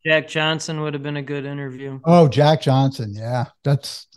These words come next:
Speaker 2: that's good. So I love, what I love about, I'm going off a tangent here. I'm sorry.
Speaker 1: Of course you are, 'cause now you're in learning mode.
Speaker 2: <laughs> I love classic boxing because of the stories behind the boxers,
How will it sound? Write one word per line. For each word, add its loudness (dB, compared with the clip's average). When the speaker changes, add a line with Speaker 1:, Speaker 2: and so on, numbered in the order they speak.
Speaker 2:
that's 0
good. 2
So 0
I 6
love, 6
what 6
I 6
love 4
about, 2
I'm -4
going 0
off 0
a -6
tangent -4
here. -4
I'm -2
sorry. -6
Speaker 1:
Of -12
course -6
you -8
are, -10
'cause -18
now -2
you're -2
in -8
learning -6
mode. -12
Speaker 2:
<laughs> 0
I 6
love 4
classic 0
boxing -4
because -4
of -4
the -6
stories 0
behind 2
the 2
boxers, -8